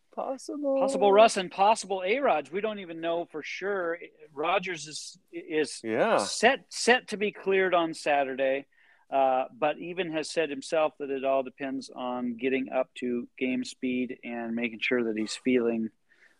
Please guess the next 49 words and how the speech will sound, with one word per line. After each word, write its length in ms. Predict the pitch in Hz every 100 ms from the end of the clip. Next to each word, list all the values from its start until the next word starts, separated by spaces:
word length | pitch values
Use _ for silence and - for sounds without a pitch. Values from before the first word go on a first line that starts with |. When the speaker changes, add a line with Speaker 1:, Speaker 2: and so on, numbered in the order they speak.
| -
Speaker 2:
um, 320 | 113 107 104 120
you 100 | 120
know, 120 | 117
I 140 | 107
don't 160 | 123 123
know. 320 | 123 123 151 -
He, 340 | 139 139 151 143
he's 280 | 139 156 - -
sounded 300 | - 202 208
like 200 | 170 156
he 100 | 175
was 160 | 156 -
pretty 220 | 180 156
sick 260 | - 170 143
for 80 | -
the 60 | 127
first 260 | 170 165 -
couple 300 | 170 180 170
days. 400 | 190 196 185 - _ _ _
Speaker 1:
Well, 200 | - 117
I'll 120 | 123 139
Speaker 2:
Uh, 20 |
Speaker 1:
tell 200 | - 175 123
you, 120 | 113
I 80 | 113
mean, 320 | 117 117 113
it 280 | 147 165 -
was 220 | 143 120
two 200 | - 160
weeks 320 | 139 151 -
for 140 | - 117
me, 360 | 120 131 110 - _
and 100 | 123
I 80 | 123
was 160 | 139 117
on 140 | 113
a 60 | 110
full 300 | - 123 117
water 300 | 117 117 107
diet. 380 | 117 127 107 -
I 60 | 113
mean, 320 | 110 104 98 _ _ _ _
Speaker 2:
Yeah. 200 | 113 107
Speaker 1:
I 140 | 113 135
can 140 | 123
imagine 500 | 113 127 139 123 123
he 140 | 117 127
has 240 | 120 107
better, 420 | 113 127 117 110